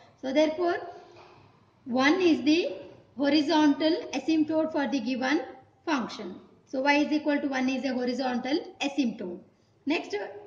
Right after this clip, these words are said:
so this function is a horizontal asymptote. Therefore, this has no oblique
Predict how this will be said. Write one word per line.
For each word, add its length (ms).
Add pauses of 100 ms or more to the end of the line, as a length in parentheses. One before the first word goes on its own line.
(260)
so 240
this 200
function 400
is 100
a 80
horizontal 520
asymptote. 600
Therefore, 680
this 140
has 340 (420)
no 360
oblique 500